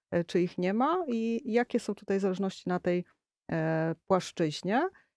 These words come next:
E, jakbyśmy mogli przejść, em, do pierwszej kwestii, e, czym w ogóle jest konflikt, jakie jest źródło,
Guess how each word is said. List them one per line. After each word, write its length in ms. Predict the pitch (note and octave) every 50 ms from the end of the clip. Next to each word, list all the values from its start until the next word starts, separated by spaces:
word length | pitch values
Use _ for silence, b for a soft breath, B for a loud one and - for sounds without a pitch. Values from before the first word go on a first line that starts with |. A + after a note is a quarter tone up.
| _ - -
E, 140 | F3+ F#3+
jakbyśmy 400 | G3 G#3+ G#3 A3 B3 - - C4+
mogli 280 | C4 C#4+ C4+ C#4 C#4 B3+
przejść, 540 | - - - C4 B3 B3 - - - - A3+
em, 840 | A3 G#3+ G#3+ G#3 G#3 G#3 G#3 G#3 G#3 G3+ G3+ G#3 G#3 G#3 G#3 G3+ F#3+
do 80 | A3+
pierwszej 380 | - - A#3+ A#3+ - - A3+ -
kwestii, 760 | - - - A3+ A#3 A#3+ - - - - A#3+ A3+ A3 A3+ A3 b b b b b -
e, 120 | - F#3+
czym 360 | F#3+ _ - - E4 F4+ F4 D4+
w 40 |
ogóle 300 | C#4 B3 B3 B3+ B3+ B3
jest 280 | A3+ A#3 A3 - - -
konflikt, 600 | - - G#3+ A3+ B3+ B3 - B3 A#3 A#3 - -
jakie 240 | G#3+ G#3+ G#3+ - A3+
jest 120 | G#3 G3
źródło, 760 | F#3 F3+ G#3 A3 B3 B3 A3+ E3+ E3+ D#3 D#3 D3+ D3+ D#3 -